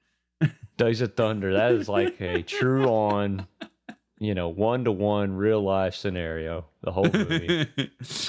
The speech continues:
Speaker 1: I forgot what that quote was about when he said about the tires. Oh, what was that line?
Speaker 2: It was like, it was like, uh, uh, true spec and something. I mean, it was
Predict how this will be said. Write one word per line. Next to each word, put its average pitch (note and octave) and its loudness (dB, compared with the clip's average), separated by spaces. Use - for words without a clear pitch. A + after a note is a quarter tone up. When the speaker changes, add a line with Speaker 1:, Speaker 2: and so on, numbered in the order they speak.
Speaker 1:
I D#3+ 2
forgot E3+ 0
what D#3+ -6
that C#3 -4
quote D3 -2
was B2 0
about B2 0
when B2 -2
he B2 2
said C3 0
about A#2+ -2
the A#2 -6
tires. G#2+ -4
Oh, C3+ 0
what C3+ -2
was C3+ 0
that A2+ 0
line? G2 -2
Speaker 2:
It - 0
was B2+ 4
like, C#3 2
it D#3 0
was C#3 0
like, C3+ 2
uh, G#2 2
uh, F#2 0
true C#3+ 0
spec C3+ 0
and G2+ -6
something. A2 -2
I F#2+ 0
mean, G2 -4
it G2+ -4
was F#2+ -10